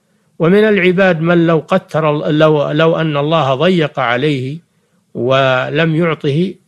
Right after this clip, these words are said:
لفجر، وحصل منه سخط، تسخط على قضاء الله وقدره، فالله يعطيه رحمة به لئلا يخرج من دينه.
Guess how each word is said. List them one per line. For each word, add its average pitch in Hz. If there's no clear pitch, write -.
لفجر، 165
وحصل 143
منه 147
سخط، 165
تسخط 160
على 135
قضاء 135
الله 135
وقدره، 131
فالله 175
يعطيه 147
رحمة 156
به 143
لئلا 147
يخرج 151
من 151
دينه. 135